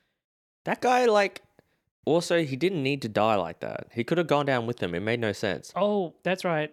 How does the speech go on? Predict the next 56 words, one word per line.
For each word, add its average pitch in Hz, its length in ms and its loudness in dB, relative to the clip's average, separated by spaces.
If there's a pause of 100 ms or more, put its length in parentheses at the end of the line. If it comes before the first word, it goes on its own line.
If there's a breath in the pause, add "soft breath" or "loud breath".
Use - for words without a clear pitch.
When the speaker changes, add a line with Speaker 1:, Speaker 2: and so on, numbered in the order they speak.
(160)
Speaker 1:
Nothing 262 360 0
ever 190 220 4
made, 160 200 2
nothing. 175 340 2
Speaker 2:
Apart 220 180 2
from 233 100 -4
the 226 80 -4
soldiers, 202 440 -2
there's 180 180 -2
a 160 60 -2
monk 156 380 -4
woman. 185 400 -4 (200)
I 165 100 0
couldn't 190 240 -4
really, 175 280 -2 (200)
I, 165 140 -4 (240)
d-, 185 80 -10
was 170 160 -2
it 185 100 -2
ever 269 140 -2
explained 247 440 -4
who 226 120 -4
she 220 140 -8
was 190 280 0
or 180 80 -4
why 156 140 -2
she 160 100 -6
was 151 140 -6
helping 147 240 -4
them? 147 160 -8 (160)
Speaker 1:
Well, 143 200 4
it's 147 180 2
not 185 180 2
even 175 200 0
explained 139 440 0
that 117 120 2
well 123 160 4
that 117 120 -2
she - 120 -6
doesn't 104 300 -4
talk. 101 480 -2 (360 soft breath)
Speaker 2:
Yeah, 190 520 0
we 175 160 -4
find 233 260 0
Speaker 1:
Because 240 80 2
Speaker 2:
out 240 180 4
at 208 80 -6
the 190 180 -8
end 196 120 -2
of 196 60 -4
the 175 80 -6
film 156 320 -4
that 143 140 -6
she 156 120 -8
never 151 300 -4
talks. - 720 -8